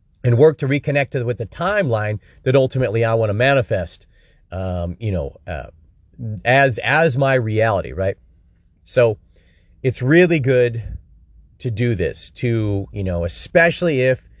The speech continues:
you start to feel like you're not making progress and you're just kinda wallowing in these low vibrational density and you just don't feel good, go ahead and just, just, just take a break,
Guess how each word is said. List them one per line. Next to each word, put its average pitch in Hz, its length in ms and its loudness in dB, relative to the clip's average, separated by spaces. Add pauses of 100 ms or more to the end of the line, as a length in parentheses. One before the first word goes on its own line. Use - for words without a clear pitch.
(340)
you 123 160 -2
start 135 320 2
to 127 160 2
feel 151 260 0
like 131 240 2
you're 127 80 -2
not 135 240 0
making 143 300 -2
progress 143 480 -2
and 135 80 -2
you're 123 100 -2
just 135 140 -6
kinda 147 180 0
wallowing 131 540 2
in 139 80 -2
these 113 180 -4
low 120 220 4
vibrational 120 680 0
density 123 480 -2
and 113 100 -4
you 107 80 -4
just 123 180 -2
don't 104 180 -2
feel 123 180 0
good, 135 200 0 (520)
go 180 140 8
ahead 202 160 6
and 180 100 -2
just, 165 220 -6 (100)
just, 160 220 -8 (120)
just - 200 -10
take 170 160 -2
a 147 40 0
break, 123 300 2